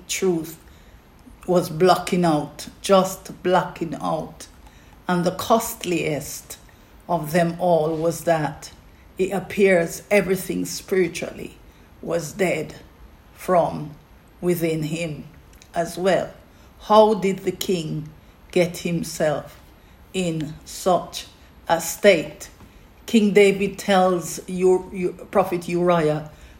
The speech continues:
"As surely as the Lord lives, the man who did this must die. He must pay for that, that lamb four times over because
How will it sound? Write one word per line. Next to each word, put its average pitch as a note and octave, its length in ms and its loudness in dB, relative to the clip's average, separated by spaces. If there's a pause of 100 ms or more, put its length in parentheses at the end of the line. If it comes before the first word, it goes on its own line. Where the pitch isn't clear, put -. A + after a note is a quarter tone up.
"As E3 160 2
surely G3 560 4
as D#3 180 -6
the E3+ 80 0
Lord E3 380 0
lives, D#3+ 640 -4 (540)
the E3+ 180 -2
man F3 420 4
who E3+ 100 2
did E3+ 340 -4
this - 220 -6
must D#3+ 460 -6
die. C3 260 -6 (580)
He G3+ 200 0
must F3+ 480 0
pay E3+ 200 -4
for - 200 -10
that, - 340 -8
that F3 260 -2
lamb E3 360 0
four F#3 360 -2
times - 580 -8 (380)
over F#3+ 440 6 (720)
because F#3+ 800 0